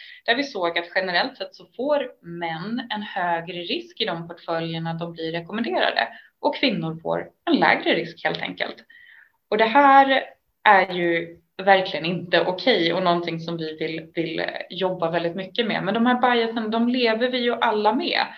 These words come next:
Men vi tror på att genom att lyfta upp de här liksom, kan vi jobba mot att bli bättre på att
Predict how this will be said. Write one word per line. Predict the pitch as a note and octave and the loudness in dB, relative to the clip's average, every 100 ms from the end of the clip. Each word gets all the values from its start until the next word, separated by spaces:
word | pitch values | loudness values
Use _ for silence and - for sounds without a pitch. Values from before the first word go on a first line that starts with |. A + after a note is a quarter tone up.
| - - - | -18 -20 -12
Men | G#3+ A3+ | -4 4
vi | B3+ C4+ | 4 4
tror | - G#3 F#3+ | 0 -2 0
på | F#3 | 0
att | F#3 | 0
genom | G3 G3 | 0 0
att | G3 | 0
lyfta | A3+ A3+ | 0 0
upp | C4+ C#4 - - | 0 -2 -6 -4
de | A#3+ - | -2 0
här | D#3 D#3+ | 0 0
liksom, | D3+ - E3+ | -4 -10 -10
kan | F#3+ | -8
vi | F#3 | -6
jobba | F#3 A3+ A3+ A#3+ A#3 | 0 2 2 2 2
mot | F3 E3 | 0 -4
att | E3 - _ | -10 -12 _
bli | G#3+ C4+ B3+ | 0 0 2
bättre | D#3 D3+ - | -2 -4 -4
på | E3 | -4
att | - | -2